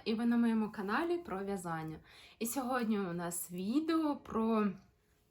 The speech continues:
е, те, що я зараз в'яжу. А, після того, як я з-, я закінчила свій кардиган, е, оверсайз, е, з товстої пряжі, я розпочала дов'язувати,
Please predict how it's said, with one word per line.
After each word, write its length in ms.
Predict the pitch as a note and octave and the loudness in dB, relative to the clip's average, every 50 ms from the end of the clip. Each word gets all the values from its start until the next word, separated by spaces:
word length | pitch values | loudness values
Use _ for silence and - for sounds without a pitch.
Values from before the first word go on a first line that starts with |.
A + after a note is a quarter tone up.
| _ _ _ _ _ _ - - - | _ _ _ _ _ _ -20 -10 -8
е, 220 | A#3+ B3 A3+ A3 G#3+ | -2 0 2 2 2
те, 240 | - C#4 E4+ G#4+ | 2 2 0 0
що 220 | G#4+ - - - B3 | 0 -4 -6 -2 0
я 360 | A#3 A3 A#3+ C4 C#4+ D4 D4 | 0 2 2 2 2 0 -2
зараз 580 | C#4+ - - A3 G#3+ A3 A3+ A#3 A#3 - - - | -6 -6 -2 0 0 2 0 -2 -4 -4 -8 -6
в'яжу. 340 | - G#3+ G#3 G3 - G#3+ - - - _ - - - - - - - - - - | -4 -4 -4 -2 -4 -4 -6 -6 -12 _ -20 -20 -20 -20 -20 -20 -20 -20 -20 -6
А, 300 | - - A3+ A3+ A3 A3 | 2 2 4 4 4 2
після 340 | A3 - G#4 G4 - - E4+ | 4 2 0 0 2 0 0
того, 180 | - - C4 C4 | 0 0 -4 -4
як 220 | C4+ C4+ B3+ C4 | -4 -4 -4 -2
я 200 | B3 A#3 B3+ D#4 | -2 0 0 -2
з-, 200 | D#4 - - - | -4 -6 -4 -2
я 260 | A3+ A3 C#4+ E4 E4 | 0 4 4 4 2
закінчила 760 | E4 D#4 D#4 - B3+ A#3 A#3 - - - A#3 A#3+ B3+ C4 C#4+ C#4+ | 2 -4 -6 -4 -4 -4 -4 -4 -6 -4 -4 -4 -2 -2 -4 -4
свій 340 | C#4 - - - C4 C#4 D4 | -4 -6 -8 -6 -4 -4 -4
кардиган, 920 | C#4+ - - C4 A#3 - A3+ A3+ - - E3 E3 E3 E3 F3 A3 C#4 E4 - - - - - - - - - | -2 -2 -2 -4 -2 -2 -4 -4 -4 -4 -4 -4 -2 -2 0 -2 -2 -2 -6 -14 -20 -20 -20 -20 -12 -2 0
е, 680 | - A3+ A3+ A3 A3 A3 A3 G#3+ G#3 G#3 G#3 G3+ G3+ G#3 - | 2 2 4 4 4 4 4 2 2 2 0 0 -2 -2 -2
оверсайз, 1000 | - A#3 G3+ A#3 A#3 - - - - B3 C4+ D4+ E4+ F4+ F4+ F4 - - - | -2 -2 0 -2 -2 -4 -4 -6 2 4 4 6 6 4 2 -2 -4 -6 -2
е, 200 | G#3+ G#3+ G#3 G3+ | -2 0 0 0
з 80 | F#3+ F#3 | 0 -2
товстої 580 | - - B3 A#3 - - - B3+ B3 A#3 A3+ G#3+ | -4 -6 -8 -8 -8 -4 -4 0 2 2 2 2
пряжі, 640 | - - E3+ E3+ F3+ F#3+ A#3+ C#4+ - F4+ F4+ E4+ | 0 -4 -4 -2 -2 -2 -4 -2 2 2 2 4
я 240 | C4 B3 C4+ D4+ E4+ | 2 2 0 0 0
розпочала 720 | E4 D#4+ D4 - - - A3 - - A3+ A3+ A3+ B3 C#4 D4+ | 0 -2 -4 -4 -8 -8 -8 -4 -4 -2 -2 0 0 -2 0
дов'язувати, 960 | - A#3 G#3 E3 F3+ G3+ A3 A#3 A#3 - D4+ C#4 D4 D4+ D#4 - D#4 D#4 D#4 | 0 0 0 0 0 0 0 0 -2 -4 -4 -2 -2 -2 -2 -2 -4 -4 -4